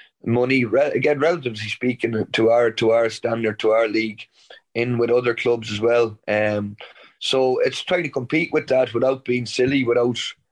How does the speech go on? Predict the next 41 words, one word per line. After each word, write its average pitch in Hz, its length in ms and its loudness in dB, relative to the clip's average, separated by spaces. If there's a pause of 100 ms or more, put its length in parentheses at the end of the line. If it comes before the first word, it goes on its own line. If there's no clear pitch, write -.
(320)
being 123 260 -2
reckless, 135 760 -2
um, 113 640 -2 (320)
and 127 100 0
it's 123 80 -4
probably 165 360 0
trying 147 240 0
to 139 60 -2
get 135 280 0
the, 127 160 2 (560)
get 143 200 -2
the 143 80 0
ones 143 560 0 (120)
that 123 180 -6
could 165 400 0
turn 143 240 0
out 143 200 0
to 143 80 -2
be 139 420 -2 (640)
top 139 300 0
level 135 320 2
ones 131 280 -2
before 123 400 0
they 120 100 -2
do 131 200 2
become 120 380 -4
top 117 240 -2
level 107 260 0
ones. 110 200 -2
That's 127 180 0
probably 123 320 0
the, 117 400 0 (800)
that's 131 160 -2
probably 127 420 -2
where 117 220 0
we 120 180 2
are, 117 160 0
the 113 80 -12
market 117 380 -2
we're 113 260 2
in. 110 160 -2